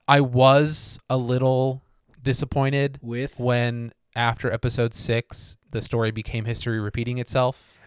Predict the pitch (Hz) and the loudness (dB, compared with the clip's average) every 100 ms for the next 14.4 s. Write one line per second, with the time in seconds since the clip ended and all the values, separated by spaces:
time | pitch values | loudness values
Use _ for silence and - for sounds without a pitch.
0 | _ - 220 233 226 226 214 208 185 - | _ 6 8 8 6 4 4 4 4 4
1 | 185 208 180 170 214 214 208 208 196 185 | 4 4 6 4 6 8 8 8 6 0
2 | - - - - 226 247 285 254 208 285 | -4 -16 -14 0 8 10 10 6 2 2
3 | 160 160 185 196 - 165 160 170 - 185 | 2 2 4 2 2 -2 0 -2 0 -4
4 | 160 175 170 175 202 - - - _ _ | -2 -4 -2 -2 -4 -6 -18 -20 _ _
5 | - 160 156 196 196 196 196 180 - - | -8 -6 -4 0 2 4 2 -2 -10 -18
6 | - 160 135 131 143 143 156 165 - 131 | -8 -6 -4 -2 0 2 2 -2 -6 -8
7 | 107 101 107 151 156 135 127 156 147 - | -6 -6 -6 -4 -2 -2 -2 -4 -6 -10
8 | 123 113 - 117 110 - 135 131 120 127 | -14 -12 -12 -10 -10 -8 -6 -4 -4 -2
9 | 131 127 139 135 156 160 113 95 98 135 | -2 0 0 0 0 -2 -6 -10 -6 -6
10 | 143 143 147 143 151 - 120 120 113 113 | -6 -8 -6 -6 -8 -8 -12 -12 -14 -14
11 | 117 - - _ 151 185 208 175 113 113 | -14 -16 -20 _ -2 0 0 0 -4 -4
12 | - - - - 131 _ _ _ 139 120 | -8 -12 -12 -16 -20 _ _ _ -8 -4
13 | 120 120 120 117 - - - 170 151 180 | -4 -4 -6 -10 -14 -16 -2 2 4 4
14 | 175 175 147 - | 2 0 0 -10